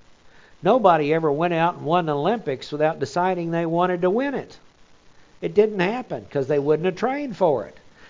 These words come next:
They wouldn't have gotten ready. They wouldn't have put themselves through the, through the pain. No pain, no gain. They wouldn't have. What about a weightlifter?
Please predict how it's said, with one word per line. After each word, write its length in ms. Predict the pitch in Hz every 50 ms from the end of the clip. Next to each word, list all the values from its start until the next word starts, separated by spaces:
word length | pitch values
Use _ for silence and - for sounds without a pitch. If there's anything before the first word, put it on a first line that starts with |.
| - -
They 100 | 156 165
wouldn't 260 | 170 185 196 190 196
have 140 | 185 170 165
gotten 380 | 180 180 185 196 180 180 170
ready. 340 | 180 190 226 247 226 170 135
They 160 | 123 123 127
wouldn't 280 | 131 139 160 165 160 160
have 120 | 151 -
put 240 | - 196 208 202 202
themselves 640 | 190 185 170 160 - - 190 190 185 180 175 - -
through 240 | - 196 190 190 180
the, 220 | 175 160 143 - - - - - -
through 220 | - - 190 190 180
the 120 | 160 165
pain. 520 | 160 - - 180 196 196 175 151 135 127 131
No 160 | 147 151 147
pain, 360 | 147 - 170 175 175 170 170
no 180 | 170 170 165 160
gain. 440 | 151 165 175 180 160 131 117 107
They 100 | 113 123
wouldn't 300 | 127 143 160 175 165 156
have. 140 | 151 135 - - - - - -
What 140 | _ 180 202
about 180 | 208 180 175 160
a 80 | 139
weightlifter? 840 | 120 110 117 143 165 165 160 - 123 120 110 - - - 101 98 95